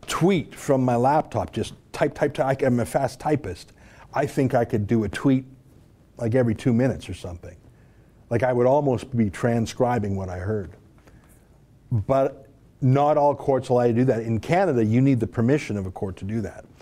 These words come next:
I don't know how it is in the States. I bet they're freer 'cause they got their First Amendment. I don't wanna be in <laughs> contempt of court. I don't want someone to have to crowdfund my lawyer to get me out.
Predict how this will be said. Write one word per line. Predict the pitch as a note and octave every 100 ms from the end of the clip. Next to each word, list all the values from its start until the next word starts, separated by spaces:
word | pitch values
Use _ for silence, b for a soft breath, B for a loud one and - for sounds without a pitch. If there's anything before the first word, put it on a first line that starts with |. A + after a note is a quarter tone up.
| B B -
I |
don't | G#2+
know | A2+
how | G#2 A#2 G2+
it |
is | G2+ F#2
in | G2
the | F2
States. | - G#2+ E2+ - -
I |
bet | F#2+ F#2+ -
they're | F#2
freer | - B2 G2+ E2+
'cause | - F2+
they | F#2+
got | F#2 -
their | F2
First | - E2+ -
Amendment. | F2+ F#2+ F2 D#2+ B B B B B B B B B - _ _ -
I | C3+
don't | D3+ D#3+
wanna | D#3+ A#2
be | G2
in | F#2+ -
<laughs> | -
contempt | F#3+ D#3 - G3 - -
of | C3+
court. | - G#3+ E3+
I | E3
don't | G3 F#3+
want | F#3+ E3+
someone | F#3 F3+
to | E3+
have | F3
to | E3+ D3+ B D3 B -
crowdfund | F3+ E3 E3+ - E3 E3
my | E3 G3
lawyer | A#3 F3 C3+ B2
to | A#2+
get | A#2+ A2
me | A#2
out. | G#2 F#2+